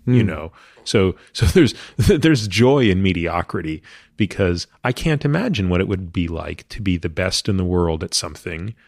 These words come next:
Speaker 1: and then to be off that stage. And I guess I was just sort of pleased for you that even though I knew,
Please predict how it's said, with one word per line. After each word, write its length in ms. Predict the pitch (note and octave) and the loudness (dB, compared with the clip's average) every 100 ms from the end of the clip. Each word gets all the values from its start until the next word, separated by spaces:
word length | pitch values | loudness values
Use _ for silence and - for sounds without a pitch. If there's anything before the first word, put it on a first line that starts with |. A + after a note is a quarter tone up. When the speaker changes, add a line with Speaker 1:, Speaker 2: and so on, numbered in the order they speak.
| _ _ _ _ - | _ _ _ _ -6
Speaker 1:
and 140 | F#2+ | -2
then 380 | F#2 F#2+ F#2 F#2 _ | 0 -2 -4 -8 _
to 460 | - G2 F#2 F#2 F2+ _ _ | -2 0 2 0 -6 _ _
be 160 | G#2 E2+ | 0 0
off 180 | E2+ - | -2 -4
that 180 | F#2+ | -6
stage. 600 | - - B2+ F2+ D2+ - - _ - _ - | -4 -2 -2 -4 -8 -16 -20 _ -20 _ -2
And 440 | A2+ G#2 G2+ G2 - _ _ _ _ _ _ _ - | 0 2 0 -4 -8 _ _ _ _ _ _ _ -6
I 40 | |
guess 220 | C#3 D3 C#3+ | -2 0 2
I 60 | |
was 160 | A#2+ F#2+ | 0 2
just 200 | A#2+ - | 0 0
sort 140 | B2 | 0
of 140 | F#2 - _ _ | 0 -2 _ _
pleased 720 | - - A#2 B2 B2 A2+ F#2 - | -20 -4 0 0 0 0 -2 -8
for 320 | - A#2 F#2+ | -10 -4 -2
you 760 | F2+ F#2 G2 F#2 E2+ D#2+ F2+ B2 | 0 2 2 2 -2 -6 -10 -8
that 380 | F#2+ F#2+ F2+ - | -4 -4 -4 -4
even 260 | B2+ A#2 | -2 0
though 160 | G#2+ F#2+ | 0 0
I 100 | F#2 | 0
knew, 500 | G2 G2+ G2 F#2 | 0 2 2 0